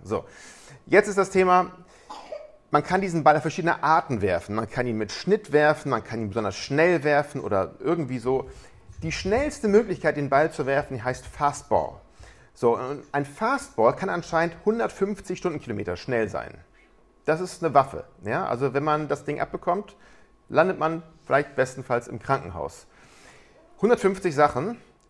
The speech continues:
Und jetzt hat, ähm, dieser Professor rausgefunden, um, also ein Fastball braucht von dem Punkt, wo er geworfen wird, bis dahin, wo er geschlagen werden soll,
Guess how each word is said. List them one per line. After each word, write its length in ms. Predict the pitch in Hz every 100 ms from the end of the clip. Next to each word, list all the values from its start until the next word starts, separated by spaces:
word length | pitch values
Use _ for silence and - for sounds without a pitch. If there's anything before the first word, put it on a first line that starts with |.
| _ _
Und 120 | 165
jetzt 220 | 220 240
hat, 300 | 233 240 - -
ähm, 360 | 160 165 170 147
dieser 300 | 160 160 156
Professor 420 | - 151 202 160
rausgefunden, 600 | 170 - 143 139 139 220 - - - - - - _ - - - -
um, 320 | 170 175 170 - -
also 180 | 127
ein 120 | 151 147
Fastball 420 | 190 220 - 143
braucht 440 | - 180 175 -
von 160 | 160 151
dem 300 | 147 139 -
Punkt, 340 | - 294 -
wo 80 | 180
er 100 | 170
geworfen 440 | 135 175 247 185 170
wird, 220 | 175 -
bis 220 | 254 -
dahin, 280 | 175 175 170
wo 80 | 170
er 60 |
geschlagen 520 | 151 - 196 208 135
werden 220 | 113 113 113
soll, 280 | 123 185